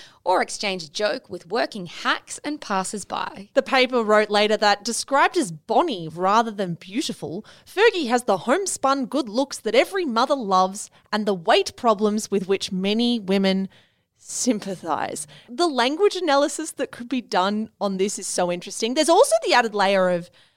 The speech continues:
Speaker 2: people saying, "Well, Fergie's not as attractive or as slim as Diana, but at least she's grateful to be a royal." Like, it's kind of this idea of Diana doesn't always love the press, or Diana's
Speaker 1: Mm.
Speaker 2: sometimes snarky towards the press. Thank God Fergie just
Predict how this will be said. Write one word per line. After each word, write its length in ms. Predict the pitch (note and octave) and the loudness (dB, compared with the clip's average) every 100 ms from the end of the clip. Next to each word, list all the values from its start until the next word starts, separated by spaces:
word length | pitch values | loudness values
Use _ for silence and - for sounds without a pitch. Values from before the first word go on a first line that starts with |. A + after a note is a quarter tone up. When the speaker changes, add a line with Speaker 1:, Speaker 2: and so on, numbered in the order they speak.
| _ | _
Speaker 2:
people 240 | B3 A#3+ A3 | -2 -2 0
saying, 320 | A3+ F#3+ F#3 | 0 0 2
"Well, 340 | G3 F#3 F#3 | 2 2 0
Fergie's 480 | - E4 A#4+ C5 C4 | -8 2 2 2 -2
not 160 | G#3 G3+ | -2 -4
as 100 | F3 | -4
attractive 540 | - - D#4 - B3 | -10 -4 -4 -2 -6
or 120 | F3+ D#3+ | -4 -4
as 100 | D#3 | -6
slim 560 | - A3 D4 D4 D#3+ - | -8 -4 -2 -2 -6 -2
as 300 | F#3+ F3+ F3+ | -2 -2 -4
Diana, 600 | F#3 E3 F3 A#3+ C#3 - - - _ | -4 -2 0 0 -2 -8 -14 -20 _
but 120 | B3 | -2
at 80 | A#3 | 0
least 260 | A3 C#4+ E4 | 0 0 0
she's 220 | - F#3+ | -2 -6
grateful 640 | - F#3+ F#3 F#3 - D#4 | -12 -4 -4 -4 -8 -8
to 100 | A4 | -6
be 160 | C4+ G3 | -6 -4
a 60 | D#3+ | -4
royal." 520 | D3+ D#3 F3+ F4+ - | -6 -6 -4 -4 -6
Like, 220 | B3 B3 C4+ | 0 0 0
it's 120 | - | -4
kind 140 | C#4+ | -2
of 60 | D4 | -2
this 160 | D4 | 0
idea 320 | C4 A3 A#3 G#3 | 0 0 0 0
of 180 | F3+ | -2
Diana 480 | - G3+ G#3 C4 C4+ | -2 0 2 0 0
doesn't 240 | G#3 G3+ F#3+ | -2 -2 0
always 240 | F3+ F3+ | -2 -2
love 280 | F3 A3+ - | 0 0 -2
the 60 | C4+ | -10
press, 420 | - E3 A3 - | -4 -4 -4 -4
or 100 | G3 | 0
Diana's 480 | G3+ F#3+ G3 A#3+ F3+ | 0 2 2 2 0
Speaker 1:
Mm. 40 | |
Speaker 2:
sometimes 460 | A3 G3 G3 E3+ - | -2 0 -4 -4 0
snarky 320 | F#3+ A#3 A3 | 0 0 -4
towards 260 | G3 F#3 | -4 -4
the 80 | - | -6
press. 340 | - E3+ E3+ - - - _ | -2 -2 -2 -8 -20 -20 _
Thank 220 | F4+ E4 | 0 2
God 200 | B3 A#3+ | 2 2
Fergie 460 | - - G#3 A#3+ G#3 | 0 0 2 2 -6
just 180 | - | -10